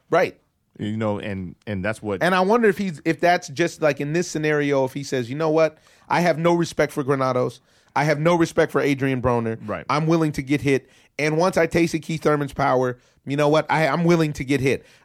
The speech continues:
Speaker 1: I wonder if then, if he tastes somebody with crazy power, if he then changes his approach. Because the only person that I've seen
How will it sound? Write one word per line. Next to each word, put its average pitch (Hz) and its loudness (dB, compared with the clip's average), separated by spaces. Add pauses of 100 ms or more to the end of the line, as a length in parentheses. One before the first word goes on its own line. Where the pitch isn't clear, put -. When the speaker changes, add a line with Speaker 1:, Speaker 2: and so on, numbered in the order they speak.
Speaker 1:
I 151 2
wonder 185 2
if 127 -2
then, 165 2
if 147 -4
he 160 -8
tastes 175 -2
somebody 143 0
with 127 -4
crazy 147 -2
power, 120 -2 (300)
if 139 0
he 156 -2
then 151 0
changes 220 0
his 135 -2
approach. 113 -2 (440)
Because 147 0
the 147 4
only 220 2
person 196 2
that 165 2
I've 156 2
seen 151 -4